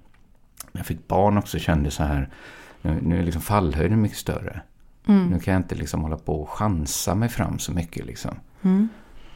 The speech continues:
Speaker 1: Det har jag nog ändå, ändå gjort väldigt mycket, liksom.
Speaker 2: Hur bra är du på att förlåta?
Speaker 1: Ganska bra, tror jag.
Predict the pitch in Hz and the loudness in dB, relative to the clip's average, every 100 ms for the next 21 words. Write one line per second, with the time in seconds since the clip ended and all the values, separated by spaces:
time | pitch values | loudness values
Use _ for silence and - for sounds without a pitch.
0 | - - - - 92 90 85 80 78 71 | -20 -20 -8 -2 2 4 4 6 4 2
1 | 69 73 - - - - - 95 92 78 | 0 -2 -4 -8 -14 -6 -2 2 4 4
2 | 85 - 85 78 76 82 - - - - | 0 2 0 0 0 0 -2 -8 -10 -12
3 | - - - _ _ _ 262 247 262 262 | -16 -20 -20 _ _ _ 6 8 8 6
4 | 247 240 240 262 359 - - 190 - - | 2 0 2 2 2 0 -2 -2 -6 -18
5 | - - - - 92 87 82 90 - - | -20 -20 -20 -8 -6 -4 -4 -4 -6 -6
6 | - | -8